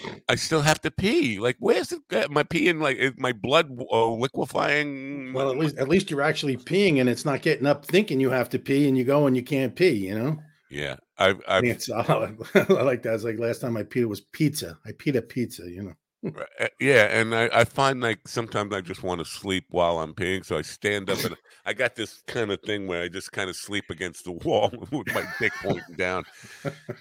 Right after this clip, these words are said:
Speaker 1: And then my, my wife goes, "Did you pee all over the floor last <laughs> night?" <laughs> Uh, possibly. <laughs>
Speaker 2: That's, and that's why you have a dog. No, that, that was the dog. I,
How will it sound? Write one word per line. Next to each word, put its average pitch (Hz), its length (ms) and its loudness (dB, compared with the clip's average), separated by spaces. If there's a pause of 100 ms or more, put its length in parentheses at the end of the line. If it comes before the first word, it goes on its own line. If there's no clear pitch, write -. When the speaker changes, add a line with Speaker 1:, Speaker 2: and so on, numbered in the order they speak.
(260)
Speaker 1:
And 101 120 -2
then 104 100 2
my, 101 220 0 (160)
my 101 160 0
wife 104 300 4
goes, 95 220 -2 (160)
"Did 117 160 -8
you 240 100 2
pee 214 240 4
all 196 180 8
over 175 180 6
the 151 100 4
floor 151 340 6
last 170 360 6
<laughs> - 120 0
night?" - 500 8 (140)
<laughs> 147 360 2 (600)
Uh, 73 580 2
possibly. 64 640 -2 (140)
<laughs> - 160 -6
Speaker 2:
That's, 220 260 6
and 123 200 0
that's 127 200 0
why 131 120 6
you 131 120 6
have 123 160 2
a 123 40 0
dog. 113 500 2
No, 123 380 4
that, 110 280 -2
that 107 160 2
was 107 160 2
the 92 100 0
dog. 190 400 4
I, 110 140 6